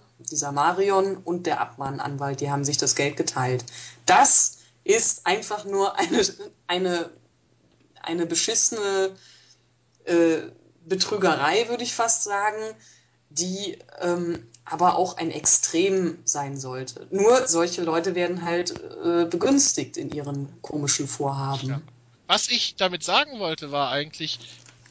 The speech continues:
Speaker 2: ich finde, das Recht müsste eigentlich insofern geändert werden, dass wenn der Staat schon sagt, das ist eine Bagatelle,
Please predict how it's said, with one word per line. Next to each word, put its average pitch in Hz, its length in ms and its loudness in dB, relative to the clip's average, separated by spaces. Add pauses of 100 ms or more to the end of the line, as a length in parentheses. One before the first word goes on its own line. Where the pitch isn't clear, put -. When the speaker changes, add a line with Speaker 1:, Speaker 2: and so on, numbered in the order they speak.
(140)
Speaker 2:
ich - 180 -2
finde, 233 280 -4
das 190 180 -2
Recht 208 240 2
müsste 196 280 0
eigentlich 180 420 2
insofern 175 560 -4
geändert 175 440 -4
werden, 185 280 -6
dass 151 240 -6
wenn 190 260 4 (480)
der 175 100 2
Staat 190 320 4
schon 220 180 -8
sagt, 185 260 -4
das 175 120 -8
ist 175 120 -16
eine 165 220 -8
Bagatelle, 151 720 0